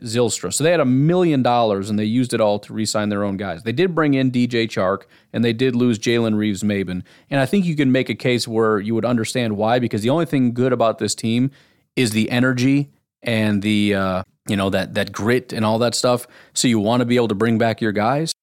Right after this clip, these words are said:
The problem is you can't just keep these guys because they're not good football players. At some point, you need to replace all these guys. And so if the thought is, well, you know, we don't want the locker room to get upset,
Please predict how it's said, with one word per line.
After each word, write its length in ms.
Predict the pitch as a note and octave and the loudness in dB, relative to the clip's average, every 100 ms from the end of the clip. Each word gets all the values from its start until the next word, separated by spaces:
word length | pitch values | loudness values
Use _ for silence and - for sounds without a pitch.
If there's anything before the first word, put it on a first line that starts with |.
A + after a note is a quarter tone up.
| _ | _
The 80 | - | -4
problem 320 | D3+ F3+ D#3+ | 2 2 4
is 300 | C3 B2+ - - | 2 2 -2 -6
you 140 | - A2+ | -8 -2
can't 260 | E3 F3 | 0 0
just 160 | E3 - | 0 0
keep 200 | F#3 F3+ | -2 0
these 200 | C3+ G2+ | 0 2
guys 280 | G#2 F#2+ G#2+ | 0 -2 -4
because 240 | A#2 A#2+ | -2 0
they're 100 | A#2+ | 2
not 260 | A#2+ D#3 C#3+ | 2 0 -2
good 160 | B2+ | -2
football 360 | - F#3+ A#2+ C3 | 0 0 0 -2
players. 440 | - - - - - - | -4 -6 -10 -16 -18 -8
At 100 | - | -4
some 200 | - G3 | 0 0
point, 220 | - D3 | 2 0
you 100 | B2 | 2
need 140 | B2 A#2+ | 2 2
to 100 | A2 | 0
replace 420 | G#2 - G#3 - | 2 2 2 2
all 140 | A2 | 0
these 200 | F2+ F2+ | 0 -4
guys. 360 | - D#2+ - - _ - | -6 -8 -10 -14 _ -6
And 100 | A#2 | 0
so 120 | B2+ | 0
if 80 | A#2 | 0
the 100 | A#2+ | -2
thought 320 | - G#3+ F#3+ | 2 2 4
is, 180 | B2+ A#2 | 2 2
well, 380 | B2 A#2+ A2 - _ _ _ _ B2 | 2 2 0 -4 _ _ _ _ -2
you 60 | |
know, 100 | B2 | 2
we 120 | A#2 | 2
don't 160 | E3 C3+ | 2 2
want 220 | C3+ B2 | 2 2
the 100 | B2 | 2
locker 340 | A2+ B2+ C3 B2+ | 2 2 2 2
room 200 | B2 A2 | 0 0
to 100 | A2+ | 0
get 140 | A2+ | 0
upset, 640 | F#2+ - F3 C#3 A2+ - | -2 -2 0 0 -2 -8